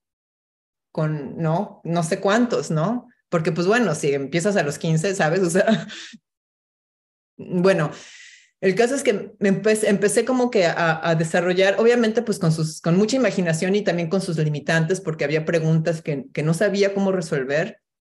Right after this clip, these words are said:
pero a lo mejor, por, eh, y además lloré mucho, ¿no? En el momento en que tomé la decisión que sí iba a hablar de este tema, lloré mucho, lloré mucho, ¿no? Y hice ese ejercicio de, de pensar, bueno, pues,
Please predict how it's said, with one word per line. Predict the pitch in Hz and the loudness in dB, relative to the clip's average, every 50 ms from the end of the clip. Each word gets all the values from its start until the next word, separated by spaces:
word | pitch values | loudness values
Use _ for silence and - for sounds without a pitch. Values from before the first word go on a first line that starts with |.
| _ _ _ _ _ _ _ _ _ _ _ | _ _ _ _ _ _ _ _ _ _ _
pero | - 170 180 | 0 2 2
a | |
lo | 180 175 | 2 2
mejor, | 175 170 160 170 202 208 202 208 | 2 0 2 2 2 0 0 0
por, | 214 - - - | -2 -2 -2 -2
eh, | - - - | -6 -4 -2
y | 180 160 160 | 0 2 4
además | 165 160 160 160 175 190 190 | 4 4 4 4 2 2 2
lloré | 208 185 185 | 2 2 2
mucho, | 175 175 185 185 170 - - _ _ _ _ - 127 123 | 2 2 0 0 -2 -4 -10 _ _ _ _ -10 -10 -8
¿no? | 131 127 135 143 156 160 | -8 -6 -6 -4 -2 2
En | 165 160 | 4 4
el | 160 | 4
momento | 165 175 185 196 220 | 4 4 2 0 0
en | 202 | 0
que | 196 | 0
tomé | 160 165 160 165 | 0 2 2 4
la | 165 170 170 | 4 4 2
decisión | 165 160 160 156 156 160 156 156 | 2 0 -2 -2 0 0 0 2
que | 156 170 | 0 -2
sí | 160 - 185 170 160 160 160 160 - _ _ _ _ _ _ | -2 -2 -2 -2 0 0 -2 -4 -8 _ _ _ _ _ _
iba | 160 160 160 160 | 2 2 4 4
a | |
hablar | 160 160 160 156 | 4 2 2 2
de | 156 156 | 0 -2
este | 156 - 165 | -2 -4 -6
tema, | 160 156 143 143 156 175 214 214 - | -4 -4 -2 -2 -2 -2 -4 -4 -4
lloré | 165 165 156 156 | -2 0 0 2
mucho, | 156 156 147 143 - - - _ _ _ _ _ | 2 0 0 -2 -6 -12 -20 _ _ _ _ _
lloré | - 156 156 147 156 | -8 -6 -4 -2 -2
mucho, | 156 139 - - - - _ _ _ _ _ | -4 -4 -6 -10 -18 -20 _ _ _ _ _
¿no? | 147 147 147 165 - - - _ _ _ _ _ _ _ | -8 -6 -4 -6 -6 -8 -12 _ _ _ _ _ _ _
Y | - 165 170 | -2 0 0
hice | 170 160 - 180 170 165 - | 2 2 0 0 0 0 0
ese | 175 165 160 180 | 0 0 0 0
ejercicio | 165 165 160 156 156 - 170 160 156 - 147 | 0 0 0 -2 0 -2 -2 -2 0 0 0
de, | 139 131 131 127 127 - | 0 0 0 0 -2 -4
de | 131 135 | -6 -8
pensar, | - - 143 139 - 151 147 143 | -6 -6 -6 -6 -4 -4 -4 -2
bueno, | 147 156 160 160 151 - - | 0 0 2 0 0 -2 -4
pues, | 127 127 127 - - | -8 -10 -10 -12 -18